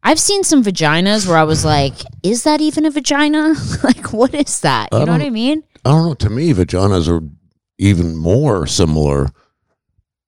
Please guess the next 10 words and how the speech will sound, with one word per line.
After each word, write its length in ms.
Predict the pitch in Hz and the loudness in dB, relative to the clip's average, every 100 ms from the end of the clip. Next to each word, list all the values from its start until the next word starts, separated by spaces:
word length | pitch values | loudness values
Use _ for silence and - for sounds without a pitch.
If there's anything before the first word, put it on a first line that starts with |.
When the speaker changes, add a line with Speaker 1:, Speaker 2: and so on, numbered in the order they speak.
| _ _ | _ _
Speaker 2:
Like, 360 | 80 82 80 - 98 | -2 0 -2 -4 -2
it's 180 | 95 | 0
either 560 | 95 87 80 80 73 71 - _ _ _ _ _ _ _ _ _ _ _ - | 0 0 0 0 -2 -4 -12 _ _ _ _ _ _ _ _ _ _ _ -4
a 80 | 80 | -2
slit 460 | - 87 143 190 _ _ _ _ _ - | -2 0 0 0 _ _ _ _ _ -2
or, 260 | 92 90 76 71 _ _ _ | 0 0 -4 -18 _ _ _
or 140 | 98 92 | 0 2
beef 260 | 113 117 | 0 -2
curtains. 560 | - 92 - 71 71 - | 0 -2 0 -4 -2 0
It's, 260 | 85 - | 0 -2